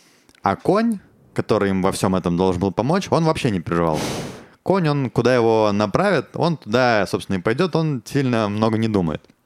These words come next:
Но это, да, приводится, да, к, тоже к каким-то важным вещам. Да, можно чуть думать больше, можно чуть думать меньше,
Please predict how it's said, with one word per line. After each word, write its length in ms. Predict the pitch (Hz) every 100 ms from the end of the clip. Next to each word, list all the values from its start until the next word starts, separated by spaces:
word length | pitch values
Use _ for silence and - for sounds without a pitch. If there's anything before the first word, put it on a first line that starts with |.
| _ _ _ - - -
Но 160 | 117
это, 380 | 135 139 113 101
да, 180 | 95 110
приводится, 380 | 92 101 82 90
да, 120 | 90
к, 160 | -
тоже 260 | - 104 82 -
к 220 | - 82 78 _ - - _ _ -
каким-то 280 | - 107 104
важным 260 | 107 104
вещам. 400 | 104 - 185 185 - _ _ _ -
Да, 160 | 95
можно 300 | 98 110 110
чуть 220 | 101 117 107
думать 280 | 117 107 113
больше, 440 | 139 214 - 135
можно 340 | 113 113 110
чуть 280 | 101 - 101
думать 380 | 101 104 101 -
меньше, 540 | 98 131 185 - 127